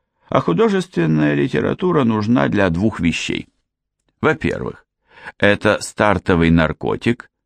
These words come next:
подсаживающий на чтение. Желание узнать, что там будет дальше,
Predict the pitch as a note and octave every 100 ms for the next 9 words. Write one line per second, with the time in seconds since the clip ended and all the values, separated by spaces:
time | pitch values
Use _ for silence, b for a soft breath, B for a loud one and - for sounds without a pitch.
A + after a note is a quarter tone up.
0 | _ _ - A2+ - A#2+ A2 A2 A2 G#2+
1 | - G#2 G#2 G#2 - - A#1 G1+ G1+ -
2 | _ _ _ _ _ _ B B F#2 C#3+
3 | F#3+ G3 E3+ D3+ C#3+ C3+ D#3 D3 - -
4 | - C3+ B2 A2 G2+ A2 F#2 D2+ G#1 C#2+
5 | B1 C2 - -